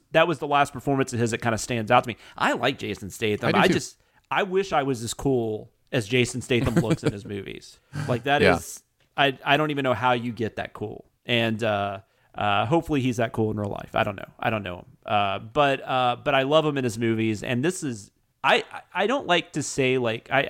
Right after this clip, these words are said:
Speaker 1: I hate, like, uh, when it's so soon since I've seen it. I've only seen it once, but I think this is the best. This is my, I think this is, in my opinion, the best <laughs> Guy Ritchie film. I,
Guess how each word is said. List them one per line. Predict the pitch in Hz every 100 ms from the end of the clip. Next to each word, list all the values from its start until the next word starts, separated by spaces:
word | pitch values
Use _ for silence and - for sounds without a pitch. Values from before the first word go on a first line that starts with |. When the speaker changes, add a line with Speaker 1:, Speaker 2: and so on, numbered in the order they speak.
| 139
Speaker 1:
I |
hate, | 127 160 -
like, | 120 113 - 117
uh, | - 58 - - -
when | 139 131
it's | 123
so | - 131
soon | 117 131 123 123
since | 123 110
I've | 101
seen | 127 120
it. | 113
I've | 127
only | 131
seen | 143
it | 117
once, | 110 117 110
but | - -
I | 151 -
think | - -
this | 339 -
is | 214
the | 165
best. | 131 131 - - 147
This | 196 240
is |
my, | 175 160 151
I | 156
think | 247
this | 220 185
is, | 131 - -
in | 131
my | 135
opinion, | 143 135 120 110
the |
best | 110 113 -
<laughs> |
Guy | 123
Ritchie | 151 123 120
film. | - 107 92 101
I, | 117 160